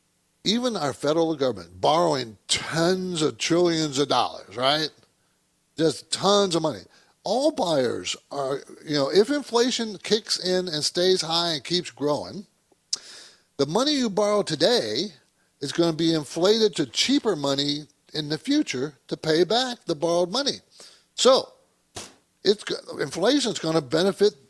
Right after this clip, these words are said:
the borrowers, not the lenders. And that's one of the reasons why some of the banks aren't doing so good right now.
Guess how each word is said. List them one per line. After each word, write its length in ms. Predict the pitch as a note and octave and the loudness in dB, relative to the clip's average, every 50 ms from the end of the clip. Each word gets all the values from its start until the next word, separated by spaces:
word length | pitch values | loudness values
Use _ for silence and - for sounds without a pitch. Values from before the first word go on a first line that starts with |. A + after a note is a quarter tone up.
| _ - - | _ -6 0
the 100 | - - | 0 0
borrowers, 1080 | C#3 C3 - F#3 A3 B3+ C#4 C#4 B3 G3+ D#3+ B2+ A2 G2 F2+ - - - - - - - _ _ _ _ _ _ _ _ _ _ _ _ _ _ _ _ | 0 0 -2 -2 0 2 2 4 4 4 2 0 -4 -8 -12 -14 -12 -10 -10 -10 -10 -12 _ _ _ _ _ _ _ _ _ _ _ _ _ _ _ _
not 260 | - B2 B2+ C#3+ D3+ | -2 0 0 0 0
the 100 | - A3+ | -2 -2
lenders. 640 | A3 A#3 C4 C#4 C4+ A#3 D#3+ A2 F2+ - - - - _ _ _ _ _ _ _ _ _ _ _ _ - | 0 0 -2 -2 -2 -4 -8 -10 -12 -12 -16 -18 -18 _ _ _ _ _ _ _ _ _ _ _ _ -8
And 100 | B2 C3 | -4 0
that's 220 | C#3 C#3+ C3+ - | 0 0 0 0
one 140 | C#3+ D#3 E3+ | 0 0 2
of 80 | F3 E3+ | 2 2
the 100 | D#3+ D#3 | 2 4
reasons 300 | D3+ D#3+ D#3 C3 C3+ A#2+ | 2 2 0 0 -2 -4
why 200 | B2+ C3+ C#3 C3 | -4 -2 -2 -2
some 180 | A#2+ - D3 C3+ | 0 -2 -2 -2
of 80 | C3 | -4
the 40 | B2 | -6
banks 380 | A2+ - A3+ C4+ D4+ D4 - G3+ | -4 -2 -2 -2 -2 -2 -4 -4
aren't 160 | F3+ F3+ F3 | -4 -4 -4
doing 240 | - B3 D4+ E4+ D4+ | -4 -4 -4 -4 -2
so 220 | - A3+ F#3 D3+ | -2 -2 -2 -2
good 240 | B2 C3 B2 A2+ G2+ | 0 -2 -2 -2 -4
right 200 | G#2 G2 G2 G2 | -6 -10 -12 -14
now. 260 | G2+ G2 E2+ D#2 - | -16 -18 -20 -20 -20